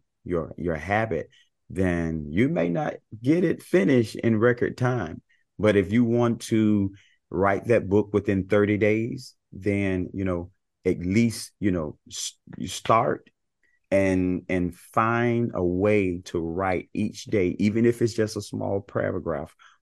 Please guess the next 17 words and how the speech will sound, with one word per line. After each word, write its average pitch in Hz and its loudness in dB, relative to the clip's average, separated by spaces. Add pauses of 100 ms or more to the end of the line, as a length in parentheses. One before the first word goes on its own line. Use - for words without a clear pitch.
for 92 0
at 85 -2
least 120 2
thirty 120 4
days. 117 -2
And 92 -2
by 95 0
the 120 -4
end 127 2
of 120 -2
thirty 131 0
days, 120 0
you 107 0
will 123 -2
have 117 -2
a 104 0
book. 104 0